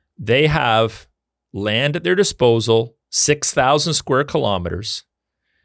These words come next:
If they stop bombing and terrorizing Israel and spend their money on developing c-,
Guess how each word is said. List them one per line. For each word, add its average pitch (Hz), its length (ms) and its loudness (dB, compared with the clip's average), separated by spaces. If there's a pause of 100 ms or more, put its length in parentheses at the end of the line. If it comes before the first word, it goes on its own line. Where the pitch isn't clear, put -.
(140)
If - 120 -10
they 127 120 2
stop - 420 0
bombing 143 420 0
and 151 100 -4
terrorizing 127 640 2
Israel 98 600 -2
and 107 140 -8
spend 120 280 0
their 117 80 -6
money 110 240 -2
on 101 120 -4
developing 104 520 -2
c-, - 320 -6